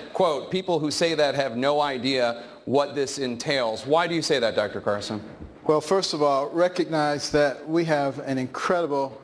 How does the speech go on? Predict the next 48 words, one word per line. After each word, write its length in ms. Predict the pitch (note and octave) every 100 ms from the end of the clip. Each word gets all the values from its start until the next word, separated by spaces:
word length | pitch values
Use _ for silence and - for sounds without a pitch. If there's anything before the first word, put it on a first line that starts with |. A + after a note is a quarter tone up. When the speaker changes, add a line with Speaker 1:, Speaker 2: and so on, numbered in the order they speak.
| -
Speaker 2:
illegal 400 | D3 D3 C3+ C3+
immigration 580 | C#3 A#2+ C3 C#3 -
problem. 480 | A#2+ - C3+ B2 A#2
I 140 | A#2 A#2+
was, 380 | A#2+ A2+ -
uh, 240 | B2+ A#2+ A#2+ C3
down 280 | C#3 C3+
in 200 | B2+ B2 B2+
Arizona 540 | C#3+ C#3 B2+ C#3 C#3
a 80 | C3
few 240 | - C3+
weeks 280 | B2+ C3+ -
ago 320 | A2 A#2 A#2 A#2 - - - -
at 180 | C#3+
the 80 | C#3
border. 440 | A2 C#3 D#3 B2 G#2 - - - -
I 60 | D3+
mean, 240 | D3 C#3+
the 80 | -
fences 840 | - - C4+ D#4 - B2+ - - -
that 260 | - C#3+ C3+
were 140 | C3+
there 320 | C3 C#3+ C#3 C#3 -
were 160 | D3 D3
not 320 | D#3+ D#3+ C#3
manned. 480 | D#3+ F3 C3 B2+ - - - _ -
And 100 | D#3+
those 220 | G#3 A#3
are 60 | G#3+
the 60 |
kind 220 | F#3+ F3+
of 80 | D3+
fences 440 | - F3+ E3+ E3 D#3+
when 100 | D3+
I 80 |
was 160 | F3+ D#3
a 60 | C#3
kid 280 | - D#3 D3+
that 120 | C#3
would 180 | C#3 B2+
barely 280 | D#3+ D#3
slow 320 | C#3 D#3+ D3 B2+
us 120 | -
down. 400 | E3 E3+ A#2 A2+ - - C#3+
So 160 | D3+
I 140 | E3 G#3
don't 200 | G#3 D#3+
see 280 | - E3